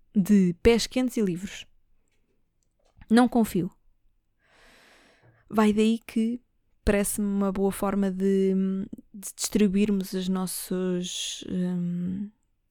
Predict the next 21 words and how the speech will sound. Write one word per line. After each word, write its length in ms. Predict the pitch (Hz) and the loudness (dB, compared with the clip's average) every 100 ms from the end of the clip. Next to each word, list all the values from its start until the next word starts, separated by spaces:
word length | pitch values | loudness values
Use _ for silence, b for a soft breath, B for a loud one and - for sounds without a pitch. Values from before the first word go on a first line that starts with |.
| _ _ _ - | _ _ _ -6
o 40 | 196 | -2
nosso 280 | 196 - | 0 -2
carinho 280 | - 196 185 | -2 0 0
pelas 200 | 180 175 | -2 -6
pessoas 400 | - - 170 170 | -8 -4 -2 -2
em 60 | 180 | -6
forma 340 | - 175 175 | -4 -4 -2
de 160 | 175 175 | -4 -4
literatura 720 | 180 185 - 175 - 185 185 b b - | -2 -2 -2 -6 -4 -4 -4 b b -6
e 80 | 196 | -4
pés 280 | - 190 | -2 -4
quentes. 420 | - - - - - b b b b b - | -6 -8 -10 -14 -18 b b b b b 0
Pronto, 320 | 220 170 - - | 2 4 0 -4
acho 200 | 233 - | -4 -2
que 80 | - | -2
já 120 | 240 | 0
me 60 | 233 | 2
alarguei. 560 | 214 185 180 202 208 - | 2 2 2 2 0 -4
Ficamos 340 | 208 233 226 | -2 0 0
por 160 | - 208 | -2 -2
aqui. 480 | 190 - 185 185 | -2 -2 -2 -2